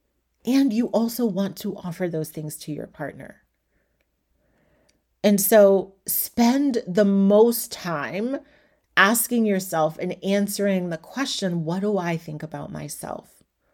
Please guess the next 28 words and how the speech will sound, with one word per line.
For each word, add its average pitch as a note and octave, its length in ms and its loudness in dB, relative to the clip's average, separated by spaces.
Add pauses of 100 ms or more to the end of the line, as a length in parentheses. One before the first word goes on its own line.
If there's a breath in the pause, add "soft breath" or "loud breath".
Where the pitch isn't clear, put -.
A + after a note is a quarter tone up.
(600)
Am F#3 200 -2
I F#3 300 0
operating D#3 720 -4
out D3+ 180 -2
of D3+ 100 -4
my D#3 260 -6
own E3+ 260 -4
personal D#3+ 540 -8
standards D3 500 -10
of D3 120 -12
behavior? D3 560 -10
Am D#3 220 -10
I F3 240 -2
showing E3+ 500 -6
up D3 300 -6 (1080 soft breath)
as F3+ 220 2
the E3+ 120 0
version E3+ 380 -2
of E3 120 -4
myself D3+ 480 -6
that D3+ 180 -10
I D#3 240 -4
know D3 320 -8
I C#3+ 160 -8
can C#3 220 -12
be?" - 320 -14 (1900)
Right? D#3 580 -10 (300)
So A#2+ 400 -2